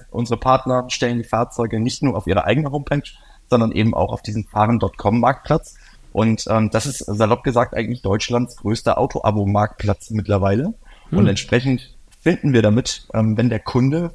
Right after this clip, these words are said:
Speaker 1: ganz, ganz klassisch über Google Auto-Abo eingibt, kommt er relativ schnell auf, äh, ähm, ja, den Fahren-Marktplatz und findet dort halt eben, ich glaube, wir haben aktuell rund viertausend Fahrzeuge,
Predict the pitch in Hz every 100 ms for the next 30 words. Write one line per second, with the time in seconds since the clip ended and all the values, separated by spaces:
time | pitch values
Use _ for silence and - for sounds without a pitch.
0 | - 123 - 110 - 113 123 - - 92
1 | 104 - 95 101 - 120 - 123 123 -
2 | - - - - 113 113 107 123 - -
3 | 120 113 135 110 107 - 104 104 107 101
4 | 104 104 101 98 - - - 107 110 -
5 | 104 101 113 113 110 98 107 - 135 -
6 | - - - - 110 127 107 - 101 123
7 | 131 120 123 107 113 117 113 110 - -
8 | 120 113 107 69 82 - - 95 101 104
9 | 98 123 120 - - 156 - 123 117 123
10 | 135 - 143 135 139